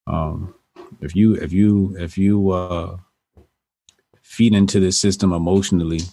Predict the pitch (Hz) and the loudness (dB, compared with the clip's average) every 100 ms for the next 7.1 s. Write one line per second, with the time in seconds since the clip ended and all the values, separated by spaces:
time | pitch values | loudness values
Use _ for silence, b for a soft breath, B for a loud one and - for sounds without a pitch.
0 | _ - B B B _ _ _ _ - | _ -20 B B B _ _ _ _ -6
1 | 82 - 78 80 - - 90 - 90 78 | -6 -4 -4 -4 -4 -2 -2 0 -2 -2
2 | - 90 92 85 90 82 87 90 90 87 | 0 2 2 2 0 0 0 0 2 0
3 | 85 85 78 92 90 87 85 85 87 85 | -2 -4 0 0 2 0 -4 -4 -6 -4
4 | 87 85 90 _ _ _ _ _ _ _ | -4 -4 -10 _ _ _ _ _ _ _
5 | - 120 123 165 175 110 - - 92 95 | 0 2 4 4 4 2 0 -2 0 2
6 | 110 95 87 - 82 76 82 80 - - | 2 2 0 0 -2 -2 -2 -2 -4 -6
7 | - | -8